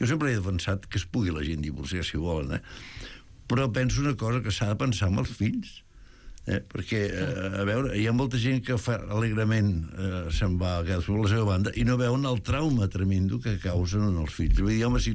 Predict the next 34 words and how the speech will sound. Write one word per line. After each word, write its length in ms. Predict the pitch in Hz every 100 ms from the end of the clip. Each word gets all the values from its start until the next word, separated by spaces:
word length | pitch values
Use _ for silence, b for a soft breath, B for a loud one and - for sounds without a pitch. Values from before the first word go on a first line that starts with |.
| -
tu 120 | 151
has, 120 | 123 B B -
amb 160 | 117
ells 80 | 147
no 120 | 190
els 120 | 147
has 100 | 113 -
preguntat 560 | 110 101 87 98 85 -
pas 200 | 139 135
si 80 | 101
volen 320 | 87 90 85
néixer 280 | 87 80 87
o 40 | 82
no 120 | 82
volen 280 | 82 85 85
néixer. 280 | 78 - - B B B B -
Per 160 | 107 95
tant, 200 | 123 123 B B - - -
com 80 | 127 131
a 20 |
mínim 380 | 131 139 143 110
t'has 180 | 127 107
de 80 | 123
responsabilitzar, 800 | 120 - 135 - 120 120 107 - 123
almenys 300 | 151 170 156
fins 140 | 139
que 100 | 151
siguin 360 | 127 127 120 92
grans. 340 | 82 67 - -
Tu 100 | 95
vens 200 | 101 104
que 100 | 117
tinguin 380 | 107 123 117 101
vint 160 | 101